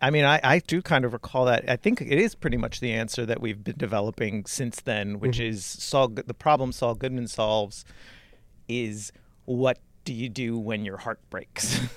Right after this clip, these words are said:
Speaker 2: Yeah.
Speaker 1: You know, and what, what, or when you have no human connection and you, you need to numb that, uh, it's, it's almost a willful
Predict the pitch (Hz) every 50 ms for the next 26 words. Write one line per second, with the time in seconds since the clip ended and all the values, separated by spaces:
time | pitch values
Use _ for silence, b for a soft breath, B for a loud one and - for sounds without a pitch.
0 | - - - 123 135 170 196 175 123 - - 120 110 104 107 98 95 90 98 -
1 | - 123 120 127 127 123 - 156 135 160 - - 165 143 139 131 135 139 139 127
2 | 127 135 127 135 139 135 135 123 - - - 139 135 135 131 123 - - 120 117
3 | 117 - - - - - 120 120 110 - - 113 110 107 107 107 104 107 - -
4 | - 113 113 110 113 117 120 117 120 117 107 110 107 104 - - - 147 123 110
5 | 110 107 107 107 117 113 110 113 107 92 90 87 - - - - - - - -
6 | - - 101 104 101 98 101 - - - 127 120 - - - 117 - - 117 110
7 | 104 104 101 - - 113 110 101 107 110 110 120 120 - - - 127 113 110 107
8 | 101 -